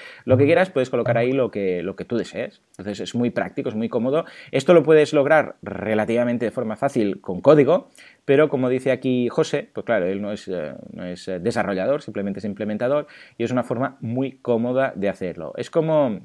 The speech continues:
re-, os recordará a algunos a ese plugin de Genesis, eh, Simple Hooks, pero ahí necesitas también copiar y pegar código, y en cambio aquí es todo manual. Puedes poner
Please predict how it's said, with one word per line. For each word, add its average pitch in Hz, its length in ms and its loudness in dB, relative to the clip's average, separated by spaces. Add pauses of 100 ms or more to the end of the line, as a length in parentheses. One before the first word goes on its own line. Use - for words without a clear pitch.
re-, 113 160 -4
os - 180 -8
recordará 113 480 -2
a - 20 2
algunos 131 540 -2
a 101 420 -6
ese 98 220 -10
plugin 110 380 -2
de 98 200 -2
Genesis, 113 680 -6
eh, 101 320 -6
Simple 107 600 -6
Hooks, - 440 -6 (400)
pero 135 300 8
ahí 127 180 6
necesitas 123 420 -2
también 107 540 -4
copiar 107 280 -6
y 104 40 -4
pegar 104 260 -4
código, 139 360 0
y 143 60 -6
en 110 60 -6
cambio 98 220 -2
aquí 107 160 -4
es - 140 -6
todo 113 520 -4
manual. 98 460 -4 (320)
Puedes 113 640 2
poner 107 720 -2